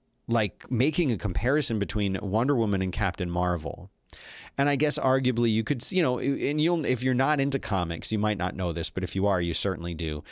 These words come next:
is that there are, uh, there are heroes and villains, but heroes in Wa-, Marvel that have parallels in D C, and of course vice versa, right? And so you would say,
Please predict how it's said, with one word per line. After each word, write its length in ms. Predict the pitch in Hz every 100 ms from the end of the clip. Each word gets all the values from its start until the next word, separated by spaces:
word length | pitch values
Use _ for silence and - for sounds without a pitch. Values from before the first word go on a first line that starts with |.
| - -
is 220 | 120 113
that 240 | 117 110 - _ - - -
there 240 | 120 131
are, 380 | 117 113 104 104
uh, 420 | - 92 92 92 - _ _
there 180 | 117 123
are 260 | 117 104 -
heroes 800 | - - 165 147 113 107 110 - _ _ -
and 160 | 135 151
villains, 400 | 87 85 110 -
but 260 | 110 -
heroes 460 | 101 139 131 120 110
in 480 | 113 110 104 104 - _ _ _
Wa-, 200 | 113 131
Marvel 640 | 127 135 123 104 95 101 - - _ _ _
that 140 | 113 104
have 520 | 107 104 107 95 - _ -
parallels 520 | - 135 117 101 104
in 80 | 101
D 160 | 95
C, 260 | 87 - 76
and 100 | 87
of 60 | 87
course 220 | 92 87
vice 260 | 95 90
versa, 460 | - 90 - - - - _ _ _ _ _
right? 280 | 101 98 95
And 140 | 110
so 100 | -
you 180 | 110 104
would 140 | 104 95
say, 420 | 117 104 101